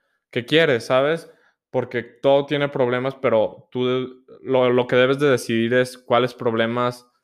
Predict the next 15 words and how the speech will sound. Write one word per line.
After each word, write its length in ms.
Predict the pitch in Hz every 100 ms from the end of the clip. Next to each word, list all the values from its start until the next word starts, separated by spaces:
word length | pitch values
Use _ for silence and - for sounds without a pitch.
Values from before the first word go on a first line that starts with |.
| _
estás 280 | - 120 120
dispuesto 600 | 123 - 123 117 - 131
a 100 | 123
solucionar, 840 | 131 113 113 110 107 110 127 143 _ _ _ -
porque 760 | 123 113 113 110 107 107 - _ _ _ _ -
la 180 | 113
contraparte 640 | 117 117 117 110 120 117 120
vale 240 | 117 117
la 160 | 113 110
pena. 360 | 117 110 95 _ _ _ _ _ _ _ _ 127
Y 60 |
entonces 540 | 120 120 127 139 135 -
también 340 | 131 131 135
habla 220 | 143 147
sobre 540 | 151 135 120 113 -